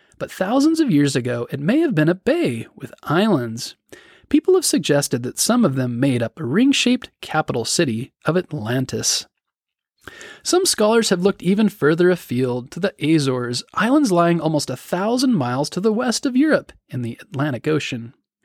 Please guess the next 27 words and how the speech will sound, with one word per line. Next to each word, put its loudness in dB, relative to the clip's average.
Until 0
recently, 2
people 0
thought -2
these 4
islands 2
were -6
too 2
far 0
out -8
for -10
ancient -4
seafarers -2
to -4
reach, -2
but 0
now 4
archaeologists 0
have -8
found -2
evidence 0
that -12
people -6
may 0
have 2
lived 2
there, -2